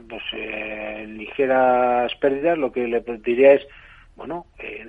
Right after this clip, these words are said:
reduzca un poco la posición. Y me, porque a lo mejor reduciendo la posición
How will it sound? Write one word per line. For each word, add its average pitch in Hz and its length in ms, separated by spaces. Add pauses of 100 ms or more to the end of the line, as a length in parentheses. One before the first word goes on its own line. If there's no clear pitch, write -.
(100)
reduzca 113 480
un 107 100
poco 104 220
la 98 140
posición. 101 440 (760)
Y 110 360
me, 110 260
porque - 460
a 107 60
lo 104 40
mejor 123 420
reduciendo 123 680
la 123 140
posición 143 540